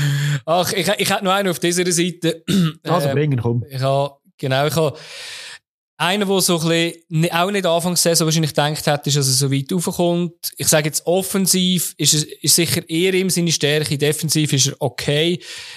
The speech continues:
Speaker 1: Ich habe den Pius Dorn, ähm, aus dem, aus der Sicht eigentlich, wenn du jetzt ihn einfach anschaust, würde ich sagen, es gibt sicher bessere Verteidiger insgesamt, aber irgendwie in der Super League habe ich jetzt nicht ganz, ganz viel bessere Verteidigung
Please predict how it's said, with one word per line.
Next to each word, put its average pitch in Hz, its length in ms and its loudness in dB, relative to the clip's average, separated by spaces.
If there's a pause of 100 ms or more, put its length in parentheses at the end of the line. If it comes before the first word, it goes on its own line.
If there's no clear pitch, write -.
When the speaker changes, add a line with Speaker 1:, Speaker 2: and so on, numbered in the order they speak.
(140)
Speaker 1:
Ich 156 140 -4
habe 196 320 0 (120)
den 151 80 -10
Pius 160 380 0
Dorn, 170 460 0 (800)
ähm, 143 440 0 (320)
aus 170 80 2
dem, 180 160 2
aus 165 120 -2
der 160 100 2
Sicht - 280 0
eigentlich, 170 260 0
wenn 160 160 0
du 156 40 0
jetzt - 100 -2
ihn 160 140 2
einfach 151 240 0
anschaust, 156 440 0
würde 143 120 -2
ich 135 60 0
sagen, 139 180 2
es 135 80 0
gibt - 140 -4
sicher 123 220 2
bessere 160 520 2
Verteidiger 147 600 -2
insgesamt, 165 720 0
aber 143 220 2 (600)
irgendwie 214 280 0
in 220 40 0
der 202 100 2
Super 208 260 0
League 202 160 0
habe 185 120 2
ich 175 60 0
jetzt - 140 0
nicht 170 180 -4 (180)
ganz, 185 300 0
ganz 175 260 0
viel 156 320 0
bessere 147 440 2
Verteidigung 143 640 0